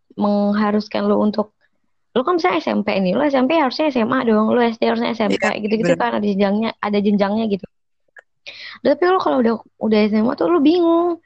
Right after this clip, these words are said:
Speaker 1: nih gue mau kemana, abis ini juga gue nggak tahu, kalau gue nggak kuliah, gue mau ngapain. Terus akhirnya gue sempat kepikiran buat kerja kan, dulu sumpah gue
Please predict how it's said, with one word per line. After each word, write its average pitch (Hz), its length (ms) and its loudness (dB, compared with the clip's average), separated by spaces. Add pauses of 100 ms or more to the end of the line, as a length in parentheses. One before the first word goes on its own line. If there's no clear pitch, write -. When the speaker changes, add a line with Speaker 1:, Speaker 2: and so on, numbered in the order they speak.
(500)
Speaker 1:
nih 233 160 2
gue 254 180 2
mau 220 240 -2
kemana, 294 880 2
abis 202 240 -2
ini 208 140 0
juga 190 240 0
gue 190 120 2 (120)
nggak 190 100 -4
tahu, 285 480 -2
kalau 214 160 -2
gue 190 160 2
nggak 185 160 -2
kuliah, 190 340 0 (460)
gue 196 160 0
mau 185 160 2
ngapain. 294 840 0
Terus 254 180 0
akhirnya 240 320 0 (640)
gue 233 160 -2 (120)
sempat 214 320 -4
kepikiran 202 480 -2
buat 190 200 0
kerja 208 360 -2
kan, 214 160 -2
dulu 196 120 0
sumpah 190 280 -2
gue 196 120 0